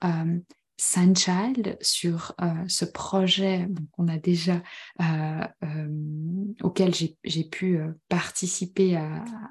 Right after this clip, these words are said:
à, à, à une hauteur, euh, de, du, c'était, c'était quand déjà ? Est-ce que tu arrives à me rappeler ?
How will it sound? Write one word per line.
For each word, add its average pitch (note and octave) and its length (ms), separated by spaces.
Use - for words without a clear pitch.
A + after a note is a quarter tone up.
à, D#3+ 180
à, D#3 560
à D#3+ 80
une E3+ 360
hauteur, G3 720
euh, D#3 300
de, D#3 360
du, - 200
c'était, F#3+ 460
c'était F#3 280
quand A#3 260
déjà ? F3 280
Est-ce D#3 120
que - 80
tu F3+ 160
arrives F3+ 260
à F3+ 60
me E3+ 100
rappeler ? E3+ 300